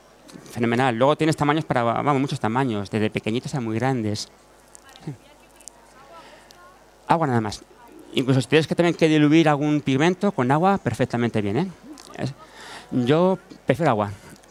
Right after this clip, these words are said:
Además vas a controlar mucho mejor también la mezcla, e incluso ya van con agua también ellos. Entonces, a la hora de poder mezclarlos, mucho mejor, más cómodo.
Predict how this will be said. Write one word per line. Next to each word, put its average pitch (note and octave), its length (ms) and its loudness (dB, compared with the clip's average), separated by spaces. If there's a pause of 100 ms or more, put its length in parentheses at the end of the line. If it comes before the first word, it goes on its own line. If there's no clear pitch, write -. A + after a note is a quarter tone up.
(140)
Además C3 300 2
vas C#3+ 120 -2
a C#3+ 40 0
controlar D3 280 2
mucho C#3+ 220 -2
mejor C#3 300 0
también C#3 340 2
la B2 100 4
mezcla, C#3 420 0
e B2 140 2
incluso A#2+ 340 0
ya C#3+ 120 6
van E3+ 120 2
con C3+ 140 -4
agua B2+ 160 2
también A#2+ 240 -2
ellos. C3+ 220 0
Entonces, C3 500 0 (300)
a A2 60 2
la B2+ 80 6
hora C#3+ 80 2
de C#3+ 80 2
poder C#3+ 180 2
mezclarlos, C#3 500 2
mucho B2+ 280 -4
mejor, G#2+ 320 -4
más A#2 180 -4
cómodo. G#2+ 400 -2